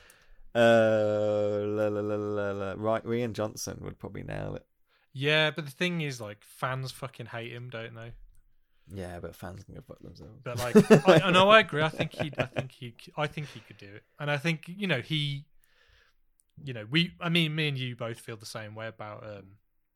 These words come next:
Speaker 2: Rise of Sky-, Skywalker. I think a lot.
Speaker 1: Sure.
Speaker 2: Not Rise of Skywalker. Sorry, uh, Last
Speaker 1: <laughs>
Speaker 2: Jedi.
Speaker 1: Last
Speaker 2: Um,
Speaker 1: Jedi.
Speaker 2: well, we do
Speaker 1: Feel
Speaker 2: feel
Speaker 1: the
Speaker 2: the
Speaker 1: same
Speaker 2: same
Speaker 1: way.
Speaker 2: way about Rise of
Speaker 1: <laughs> Yeah.
Speaker 2: Skywalker as well. But, um,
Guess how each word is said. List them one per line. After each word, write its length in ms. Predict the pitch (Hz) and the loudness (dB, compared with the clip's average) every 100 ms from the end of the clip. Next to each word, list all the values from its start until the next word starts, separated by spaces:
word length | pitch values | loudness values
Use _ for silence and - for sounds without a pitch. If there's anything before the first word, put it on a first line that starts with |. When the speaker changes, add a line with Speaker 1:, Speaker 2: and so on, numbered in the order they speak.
| _ _ _ _ _ _ _ _ _ _ _ _ | _ _ _ _ _ _ _ _ _ _ _ _
Speaker 2:
Rise 220 | 127 120 | -8 -6
of 60 | 110 | -8
Sky-, 200 | - 117 _ | -12 -16 _
Skywalker. 500 | - 117 113 107 - | -12 -12 -12 -14 -14
I 80 | 117 | -14
think 320 | 139 123 - 131 | -10 -12 -12 -14
a 40 | |
lot. 200 | 120 - | -14 -10
Speaker 1:
Sure. 260 | - 101 85 | -2 -2 -4
Speaker 2:
Not 180 | 147 123 | -10 -12
Rise 180 | 101 98 | -12 -14
of 60 | 92 | -16
Skywalker. 500 | - 95 101 107 - | -18 -20 -20 -20 -20
Sorry, 360 | - 104 113 | -18 -18 -18
uh, 160 | 110 107 | -18 -14
Last 220 | 113 - | -14 -4
Speaker 1:
<laughs> 0 | |
Speaker 2:
Jedi. 720 | 120 180 - - - 151 - - | 0 0 0 -8 -2 -2 -2 0
Speaker 1:
Last 300 | 113 117 110 | 0 2 -2
Speaker 2:
Um, 100 | 82 | -2
Speaker 1:
Jedi. 140 | - | 4
Speaker 2:
well, 100 | 180 | 4
we 100 | 165 | 4
do 200 | 165 170 | 6 4
Speaker 1:
Feel 60 | 165 | 4
Speaker 2:
feel 140 | 123 | -2
Speaker 1:
the 0 | |
Speaker 2:
the 60 | 120 | 0
Speaker 1:
same 120 | 135 120 | 0 0
Speaker 2:
same 80 | |
Speaker 1:
way. 60 | 113 | -4
Speaker 2:
way 20 | |
about 300 | 113 110 - | -6 -4 0
Rise 100 | 131 | 2
of 140 | 120 - | 2 -2
Speaker 1:
<laughs> 0 | |
Yeah. 80 | 120 | -4
Speaker 2:
Skywalker 320 | 120 - - | -4 0 4
as 240 | 196 170 175 | 4 2 0
well. 160 | 156 - | -2 -2
But, 160 | 147 | -4
um, 720 | 151 143 135 - - - 127 | -2 -2 -4 -6 -6 -4 -6